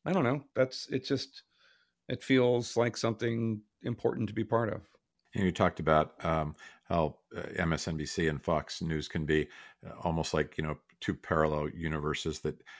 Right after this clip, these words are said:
Speaker 2: don't intersect. I sometimes feel the same way about the community of our armed forces and, and those who, who, who don't serve, particularly during, uh, wartime.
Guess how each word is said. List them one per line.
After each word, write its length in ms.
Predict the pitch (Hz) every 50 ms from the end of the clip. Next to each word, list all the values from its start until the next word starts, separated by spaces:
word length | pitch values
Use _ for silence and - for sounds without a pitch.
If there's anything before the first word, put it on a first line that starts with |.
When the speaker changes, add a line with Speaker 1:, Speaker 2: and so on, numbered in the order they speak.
| - _ _
Speaker 2:
don't 160 | - 90 85
intersect. 500 | 85 80 76 78 - - 95 82 78 -
I 60 | 82 76
sometimes 460 | - - 95 90 - 98 85 82 -
feel 180 | - 87 78
the 60 | 76 73
same 300 | - - 90 80 78 78
way 220 | 76 78 78 78
about 420 | 76 71 67 73 73 71 76 - - - - - _ _ _ -
the 80 | 85
community 580 | - - 85 82 82 80 80 78 78 76 76 78
of 400 | - - 78 76 76 69 67 - -
our 300 | - - 76 76 73 71 -
armed 240 | 95 85 80 78 76
forces 640 | - - 82 76 73 - - 73 71 71 - - - - - - _ _ -
and, 300 | 80 76 76 73 73 71 - - - - -
and 220 | 90 82 85 85
those 200 | 78 82 82 80
who, 180 | - - 82 71 - - -
who, 260 | - 92 82 76 78 - - _ _ _
who 160 | - - 90
don't 300 | 80 - 82 80 82 82
serve, 320 | - - 80 73 73 - -
particularly 480 | - - - 135 127 - 117 101 90 85
during, 380 | 76 87 85 78 78 78 73 - - - - - - - _ _ _
uh, 200 | 95 87 80 82 - -
wartime. 720 | - 82 85 85 85 82 - - 76 69 69 69 69 71 71